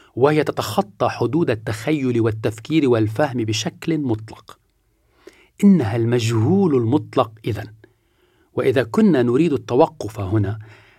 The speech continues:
لن تكون ثمة علاقة ممكنة بين الله والمخلوقات. ووفقًا لعلم الكلام الشيعي، يخلق الله طيبة منه، مستوى آخر في ذاته، مستوى الأسماء والصفات،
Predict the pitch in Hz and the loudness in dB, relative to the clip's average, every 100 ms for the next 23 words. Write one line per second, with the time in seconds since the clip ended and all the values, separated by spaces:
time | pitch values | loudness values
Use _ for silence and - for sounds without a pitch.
0 | _ 123 127 123 110 147 113 110 123 113 | _ -2 0 -2 0 0 0 0 -2 -2
1 | 110 104 98 123 120 107 113 104 104 104 | 0 0 2 2 0 -2 -2 -2 -2 -2
2 | - 123 104 104 98 104 98 104 104 90 | -2 -2 -2 -4 -2 -2 -2 -2 -2 -4
3 | 95 92 101 135 - - - _ _ _ | -6 -6 -6 -6 -4 -6 -8 _ _ _
4 | _ _ _ _ _ _ _ - 117 156 | _ _ _ _ _ _ _ 0 6 6
5 | 185 - 160 113 113 180 139 104 107 120 | 6 4 4 6 4 4 4 2 2 4
6 | 110 107 - 95 107 139 - _ _ _ | 4 0 -2 -2 -4 -6 -12 _ _ _
7 | - 156 - 147 123 120 147 127 113 - | 0 0 0 -2 0 2 2 2 -4 -2
8 | 190 127 110 113 104 104 82 - _ _ | 0 0 0 0 2 0 -6 -14 _ _
9 | _ 160 175 - 110 110 107 156 147 - | _ -2 0 0 0 2 2 0 -2 -8
10 | 127 - 110 117 107 107 110 - _ _ | -8 -4 -4 -2 -2 -4 -10 -18 _ _
11 | _ 180 - 147 117 110 110 - 127 156 | _ 0 2 0 0 -2 -4 -2 -2 -2
12 | 147 120 113 - - 92 107 | -4 -4 -4 -6 -6 -10 -12